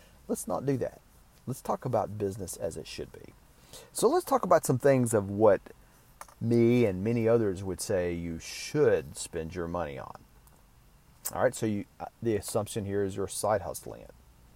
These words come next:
The assumption here is you're trying to grow a business. You want to, number one, spend money on marketing.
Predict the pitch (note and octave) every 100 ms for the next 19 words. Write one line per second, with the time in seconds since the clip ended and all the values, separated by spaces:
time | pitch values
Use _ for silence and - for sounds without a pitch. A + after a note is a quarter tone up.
0 | - _ _ - - - - - - -
1 | G2+ - G2+ G2+ G2+ G2 G2 - G2+ F#2+
2 | F#2 G2+ G2 F2+ F2 E2+ - - - -
3 | - _ - - - - F#2+ F#2 G2+ G2
4 | G#2 G2+ G#2 F#2 F#2+ F#2 F2+ - F#2+ F2
5 | E2 D#2+ D2+ D2+ - C#2+ C#2+ C2+ B1 -
6 | -